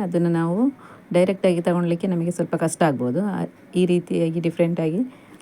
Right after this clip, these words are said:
ಚಟ್ನಿ ಅಥವಾ ಸಾಂಬಾರಲ್ಲಿ ನಾವು ತೊಗೋಬೋದು. ತುಂಬ ಚೆನ್ನಾಗಿರ್ತದೆ. ಕರಿಬೇವು ಹಾಕಿರೋದು ಅಂತಲೇ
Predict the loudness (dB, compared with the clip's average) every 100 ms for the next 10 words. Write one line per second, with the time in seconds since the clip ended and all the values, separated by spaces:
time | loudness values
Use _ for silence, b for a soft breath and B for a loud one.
0 | B B -20 -6 2 2 4 2 2 -2
1 | 2 2 4 2 2 4 6 6 4 2
2 | 2 0 0 0 0 0 0 0 0 2
3 | 2 2 0 -2 0 0 0 0 0 0
4 | -2 -2 -2 0 0 0 0